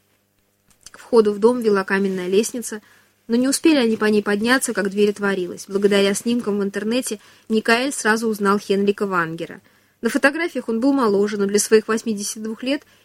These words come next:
и сейчас выглядел на удивление бодрым, поджарый, с грубоватым обветренным лицом и зачёсанными назад пышными седыми волосами, указывавшими на то,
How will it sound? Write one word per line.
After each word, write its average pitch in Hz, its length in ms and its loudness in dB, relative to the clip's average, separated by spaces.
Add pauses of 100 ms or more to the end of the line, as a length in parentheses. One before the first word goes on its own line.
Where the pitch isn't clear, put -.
и 302 60 2
сейчас 233 420 0
выглядел 226 420 4
на 208 120 0
удивление 202 520 2
бодрым, 226 480 -2
поджарый, 208 580 0 (160)
с - 120 -6
грубоватым 233 560 2
обветренным 202 560 -2
лицом 233 400 -6
и - 20 -4
зачёсанными 202 600 -2
назад 196 320 -4
пышными 220 380 -6
седыми 202 360 0
волосами, 190 560 -2
указывавшими 196 720 -6
на 180 160 -10
то, 262 240 -6